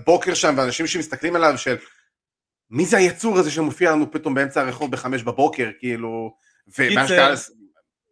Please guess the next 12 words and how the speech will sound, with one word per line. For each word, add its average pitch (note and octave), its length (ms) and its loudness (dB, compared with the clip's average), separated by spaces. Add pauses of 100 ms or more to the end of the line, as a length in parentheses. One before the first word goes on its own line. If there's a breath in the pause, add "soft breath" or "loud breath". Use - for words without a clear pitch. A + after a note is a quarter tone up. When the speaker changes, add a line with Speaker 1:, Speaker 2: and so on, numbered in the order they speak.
Speaker 2:
קיצר, F#3 300 -2
Speaker 1:
סדרה F#3 340 4
Speaker 2:
תראו, E3 160 -2
אה, D3+ 140 2
Speaker 1:
נהדרת. C3+ 320 2
Speaker 2:
דארקסייד. G#2+ 320 -4 (420)
כן, A2+ 160 -8
Speaker 1:
מי G#2 60 -16
Speaker 2:
קיצר, F3+ 220 2
תראו F#3+ 140 4
Speaker 1:
שרוצה, F#3 220 2
Speaker 2:
דארקסייד. B2+ 500 -4